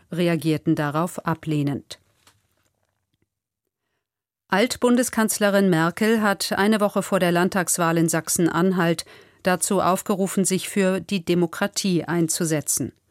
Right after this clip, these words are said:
Sie sagte bei einer Veranstaltung im Haus der Berliner Festspiele, man müsse nach Jahrzehnten wieder ein bisschen mutig sein und sagen, dass die Demokratie eine tolle Art zu leben sei.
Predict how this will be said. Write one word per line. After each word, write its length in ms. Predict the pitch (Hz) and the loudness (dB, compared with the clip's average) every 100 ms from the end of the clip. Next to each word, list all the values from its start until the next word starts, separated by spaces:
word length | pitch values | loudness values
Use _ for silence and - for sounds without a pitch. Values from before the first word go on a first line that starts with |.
| _ - - _ _ _ _ | _ -20 -20 _ _ _ _
Sie 160 | - | -2
sagte 400 | 202 196 220 - | 2 2 0 -2
bei 140 | 226 208 | 0 0
einer 220 | 196 190 | 2 0
Veranstaltung 800 | 190 190 226 - 202 185 190 180 | 0 0 -2 0 -2 0 0 0
im 200 | 165 170 | 2 0
Haus 240 | 170 175 | 0 0
der 140 | - 156 | -2 -2
Berliner 340 | 160 165 160 | 0 0 0
Festspiele, 800 | - 185 - - - 185 175 175 - _ _ - | -2 -4 -2 -6 -2 0 0 -2 -8 _ _ 0
man 140 | 196 | 2
müsse 260 | 208 - 214 | 2 2 0
nach 180 | 185 - | 0 0
Jahrzehnten 760 | 170 165 - 226 240 - 208 | -2 -2 0 0 0 0 -2
wieder 320 | 202 202 196 | 0 0 0
ein 140 | - 175 | -2 -2
bisschen 320 | 196 190 185 | -2 0 2
mutig 420 | 214 240 214 - | 2 2 0 0
sein 360 | 170 143 139 127 | -2 0 0 0
und 160 | 160 | 0
sagen, 400 | 170 170 170 208 | 0 0 0 0
dass 140 | 190 180 | -2 -2
die 120 | 175 | -2
Demokratie 680 | 175 175 - 170 - 202 208 | 0 0 0 -6 -4 -4 0
eine 340 | 180 180 165 | 0 0 0
tolle 360 | - 185 208 - | -2 0 0 0
Art 220 | 165 175 | -2 -2
zu 140 | - | -2
leben 380 | 180 196 202 185 | 0 2 2 0
sei. 340 | 165 151 127 | 0 -2 -4